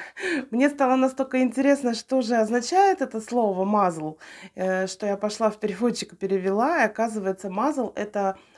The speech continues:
мордашка. М, то бишь бренд сразу в своём названии указывает то, что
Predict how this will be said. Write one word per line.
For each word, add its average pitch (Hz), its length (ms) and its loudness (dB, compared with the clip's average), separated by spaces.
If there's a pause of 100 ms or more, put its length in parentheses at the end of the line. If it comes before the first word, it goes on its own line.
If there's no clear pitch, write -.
мордашка. 196 720 2 (760)
М, 175 460 -10
то 233 180 -6
бишь 196 200 -2
бренд 208 380 2
сразу 202 420 2
в 180 60 -10
своём 180 300 -2
названии 208 640 -2
указывает 214 840 0
то, 196 140 -4
что 175 340 -8